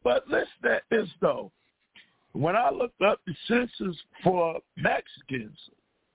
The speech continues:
forty-seven percent of Mexico is white. Then they said Mexicans is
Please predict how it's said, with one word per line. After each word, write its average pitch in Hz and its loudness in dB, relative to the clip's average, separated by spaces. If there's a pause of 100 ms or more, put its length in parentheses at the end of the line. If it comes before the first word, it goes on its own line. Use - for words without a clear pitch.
(1900)
forty-seven 226 0
percent 196 2 (140)
of 175 2
Mexico 160 0
is 135 -4 (220)
white. 143 0 (1500)
Then 208 4
they 208 0
said 185 -2 (1300)
Mexicans 190 -4
is 180 0